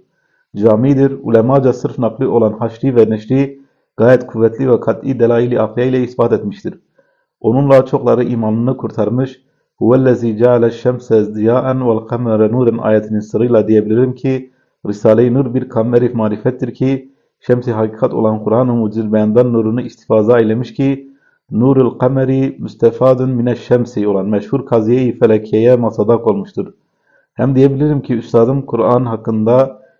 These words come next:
bir kamer hükmünde olup, semai risaletin şemsi olan Resul-i Ekrem Aleyhisselatü Vesselam'dan nuru istifade edip,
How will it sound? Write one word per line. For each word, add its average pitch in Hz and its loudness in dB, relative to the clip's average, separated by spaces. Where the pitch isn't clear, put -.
bir 127 0
kamer 135 2
hükmünde 117 -2
olup, 120 2
semai 120 0
risaletin 113 -2
şemsi 110 -4
olan 110 2
Resul-i 110 0
Ekrem 120 0
Aleyhisselatü 110 0
Vesselam'dan 107 0
nuru 110 0
istifade 107 0
edip, 123 0